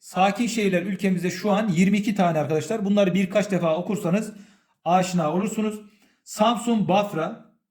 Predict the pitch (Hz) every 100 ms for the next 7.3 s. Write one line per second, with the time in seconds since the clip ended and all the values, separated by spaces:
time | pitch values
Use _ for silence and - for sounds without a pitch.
0 | _ _ - 170 202 214 220 214 - 165
1 | 208 190 151 185 - _ _ _ - 196
2 | 208 202 220 - - - 196 190 170 185
3 | - - _ _ _ _ _ - 214 214
4 | 208 - - 165 196 214 214 202 220 -
5 | _ _ _ _ - 160 185 226 208 214
6 | 220 - - - 190 220 - - - 185
7 | 156 123